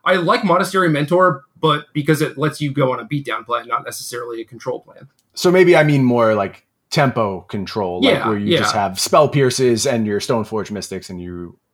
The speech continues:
Speaker 2: control the battlefield that way.
Speaker 1: Yeah, we're, we're on the same page there. So I made this list basically by going through Goldfish, like, top to bottom.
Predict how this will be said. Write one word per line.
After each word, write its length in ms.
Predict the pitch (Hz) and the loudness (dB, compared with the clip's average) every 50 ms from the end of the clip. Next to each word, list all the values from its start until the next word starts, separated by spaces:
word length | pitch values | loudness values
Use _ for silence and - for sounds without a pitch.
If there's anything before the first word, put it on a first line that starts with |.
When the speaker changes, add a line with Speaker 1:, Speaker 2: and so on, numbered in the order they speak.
| _ | _
Speaker 2:
control 340 | - 110 98 - 104 87 85 | -8 -8 -6 -6 -8 -8 -8
the 80 | 82 78 | -8 -8
battlefield 420 | 85 82 85 - - 85 80 76 | -10 -10 -10 -12 -14 -16 -16 -14
that 240 | - 82 82 - - | -14 -14 -14 -14 -16
way. 160 | 90 95 - _ _ _ _ - | -20 -20 -20 _ _ _ _ -4
Speaker 1:
Yeah, 240 | - - 110 101 - - - | -2 -2 -2 -2 -6 -10 -6
we're, 300 | 139 170 185 185 180 160 | -2 0 2 2 2 2
we're 140 | 175 185 | 2 2
on 100 | 196 196 | 2 2
the 80 | 196 170 | 0 0
same 220 | - 202 190 175 | 0 0 0 2
page 260 | 160 165 160 147 139 - | 2 2 0 0 -2 -4
there. 240 | 127 113 110 98 | -6 -6 -6 -6
So 560 | 95 - - - 208 208 180 170 170 156 143 - _ _ _ _ _ _ _ _ _ _ _ _ | -8 -6 -2 0 2 2 4 4 2 2 0 -4 _ _ _ _ _ _ _ _ _ _ _ _
I 160 | - 175 180 180 | 0 0 2 2
made 380 | 180 190 208 233 277 285 262 | 2 2 2 2 2 2 2
this 200 | 294 185 175 - | 0 -2 -2 -2
list 440 | 190 180 190 202 214 208 - - - | -2 0 0 0 0 0 -2 -2 0
basically 400 | 175 170 175 175 175 190 185 170 | 0 0 0 0 -2 -2 -2 0
by 240 | 139 165 160 160 156 | 2 2 2 2 0
going 420 | 135 - 160 147 160 175 175 170 | 0 0 2 2 2 2 2 0
through 480 | 139 147 165 165 160 160 156 156 143 131 | 0 0 2 2 4 4 2 2 0 -2
Goldfish, 680 | - 147 139 147 139 139 - 165 170 180 180 - - | -4 -4 -4 -4 -4 -2 0 0 0 0 -2 -4 -2
like, 200 | 147 147 139 139 | 0 0 0 2
top 240 | - 147 139 143 - | 2 0 0 0 0
to 60 | 156 | -2
bottom. 520 | - 147 135 131 139 151 156 160 170 165 | -2 0 0 2 2 2 2 0 -2 -4